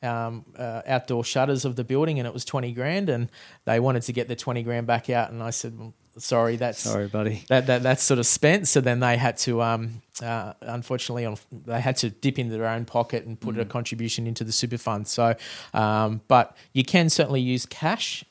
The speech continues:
Speaker 1: so surplus cash that's in the super.
Speaker 2: Mm.
Speaker 1: Um, you can use that to either purchase another property or back to your,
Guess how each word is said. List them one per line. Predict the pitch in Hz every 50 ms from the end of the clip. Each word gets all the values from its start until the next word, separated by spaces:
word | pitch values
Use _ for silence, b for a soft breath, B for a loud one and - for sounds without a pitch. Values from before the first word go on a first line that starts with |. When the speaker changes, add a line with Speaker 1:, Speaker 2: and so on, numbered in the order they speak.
| _
Speaker 1:
so | - - - 131
surplus | 120 - - 143 143 - 139 131 -
cash | - - 139 151 - -
that's | 160 151 -
in | 156 147
the | 143 135
super. | - - - 165 160 - 214 262 311 - B B 113
Speaker 2:
Mm. | 107 107 104 107 117
Speaker 1:
Um, | 117 117 117 120
you | 120 117
can | - - - 147 131 127
use | 127 123 123 120 120 117 -
that | - 127 120 123 120 - - - -
to | - 131 123 120 117 117 117 b b b b b -
either | 120 113 113
purchase | 113 - 131 120 - - 120 - -
another | 120 120 120 117 113 113
property | - - 127 135 - - 156 151 139
or | 127 117
back | 107 113 117 113 - -
to | - 123
your, | 117 113 113 113 113 113